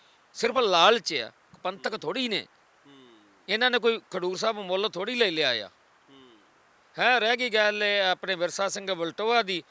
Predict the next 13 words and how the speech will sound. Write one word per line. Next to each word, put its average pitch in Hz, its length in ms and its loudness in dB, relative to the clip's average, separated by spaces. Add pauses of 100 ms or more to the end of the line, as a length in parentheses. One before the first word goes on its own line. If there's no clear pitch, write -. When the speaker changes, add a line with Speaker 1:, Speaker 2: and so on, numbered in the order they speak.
(140)
Speaker 2:
ਹੂੰ। - 160 -20
Speaker 1:
ਇਹ 226 100 2
ਤਾਂ 285 140 4
ਹੁਣ 247 120 -2
ਮੇਰੀ 214 220 -2
ਗੱਲ 233 140 -2
ਸੁਣ, 247 100 -2
ਜਿੰਨੀ 180 440 -4
ਉਹਦੀ 226 200 0
ਉਮਰ 202 260 0
ਆ, 170 180 0 (500)
Speaker 2:
ਹੂੰ। 131 320 -20 (140)
Speaker 1:
ਹੈਂ, 233 260 2